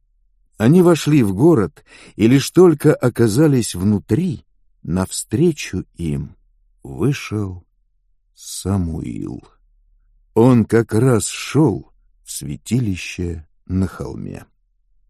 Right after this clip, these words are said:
За день до прихода Саула Господь дал Самуилу откровение, сказав: «Завтра в это же время я пошлю тебе человека из земли Вениамина.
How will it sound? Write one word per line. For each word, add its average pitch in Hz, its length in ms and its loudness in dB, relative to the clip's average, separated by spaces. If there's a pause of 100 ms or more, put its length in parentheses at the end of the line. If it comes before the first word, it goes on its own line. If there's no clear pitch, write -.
(960)
За 110 360 2
день 156 240 2
до 131 100 2
прихода 127 640 -2
Саула 139 760 -2 (380)
Господь 147 680 2
дал 143 340 2
Самуилу 127 720 2
откровение, 101 960 -2
сказав: 101 760 -4 (480)
«Завтра 80 960 -6 (460)
в 71 140 -4
это 107 300 2
же 107 160 0
время 113 560 0 (400)
я 85 320 0
пошлю 113 480 -2
тебе 101 320 -2
человека 98 960 -2
из 95 180 -2
земли 90 480 -4
Вениамина. 82 1000 -6